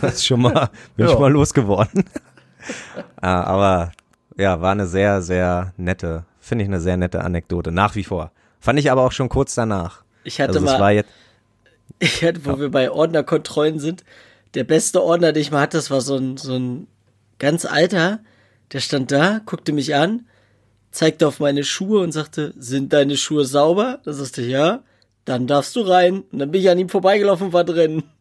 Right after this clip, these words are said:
Speaker 1: Wahnsinn.
Speaker 3: <laughs> Das war auch die beste Kontrolle, die ich jemals hatte.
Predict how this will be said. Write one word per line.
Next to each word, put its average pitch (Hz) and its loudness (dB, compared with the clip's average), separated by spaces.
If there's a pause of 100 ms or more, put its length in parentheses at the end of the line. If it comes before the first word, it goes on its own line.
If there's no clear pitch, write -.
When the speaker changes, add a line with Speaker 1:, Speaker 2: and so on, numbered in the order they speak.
(600)
Speaker 1:
Wahnsinn. 80 -2 (240)
Speaker 3:
<laughs> 262 -8
Das 190 -4
war 165 4
auch 156 0
die 160 -8
beste 175 0
Kontrolle, 151 0
die 147 -4
ich 131 -8
jemals 139 -2
hatte. 139 -8